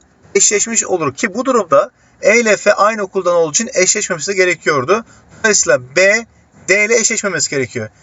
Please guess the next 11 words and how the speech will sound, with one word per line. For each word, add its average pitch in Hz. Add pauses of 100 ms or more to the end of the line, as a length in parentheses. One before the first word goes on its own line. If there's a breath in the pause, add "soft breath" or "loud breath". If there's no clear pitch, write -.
(260 soft breath)
Yani 196
B 214
dedim 185 (400)
ya 196
E 214
ile 190 (360)
ya 196
da 214
arkadaşlar 175
F 202
ile 202